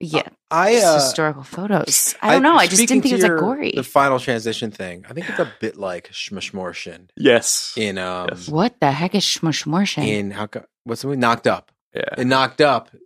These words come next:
Speaker 2: they
Speaker 3: Yeah.
Speaker 2: never mention abortion.
Speaker 3: Yeah.
Speaker 2: They one time
Speaker 1: Oh.
Speaker 3: Yeah.
Speaker 2: they one
Speaker 1: Do they
Speaker 2: time
Speaker 1: say Schmushmorshin?
Speaker 2: Yeah, Jonah Hill
Speaker 3: Basically.
Speaker 2: go,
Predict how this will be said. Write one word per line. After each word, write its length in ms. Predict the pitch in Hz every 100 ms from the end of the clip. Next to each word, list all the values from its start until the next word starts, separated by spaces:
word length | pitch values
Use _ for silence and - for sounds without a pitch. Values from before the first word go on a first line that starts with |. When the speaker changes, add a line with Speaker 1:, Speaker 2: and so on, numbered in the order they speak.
| _ _ -
Speaker 2:
they 100 | 120
Speaker 3:
Yeah. 40 | 120
Speaker 2:
never 260 | 131 135
mention 360 | 127 123 - 113
abortion. 640 | 98 113 120 - 95 92
Speaker 3:
Yeah. 280 | - - - -
Speaker 2:
They 80 | 120
one 320 | 113 139 139
time 480 | 135 120 110 104 107
Speaker 1:
Oh. 520 | 233 277 254 170 147 -
Speaker 3:
Yeah. 180 | - -
Speaker 2:
they 100 | 120
one 200 | 120 135
Speaker 1:
Do 60 |
they 80 | 208
Speaker 2:
time 80 | 127
Speaker 1:
say 180 | 202 220
Schmushmorshin? 880 | - 214 202 196 185 202 320 381 381
Speaker 2:
Yeah, 80 | 208
Jonah 260 | 151 160
Hill 180 | 147 147
Speaker 3:
Basically. 200 | 131
Speaker 2:
go, 40 | -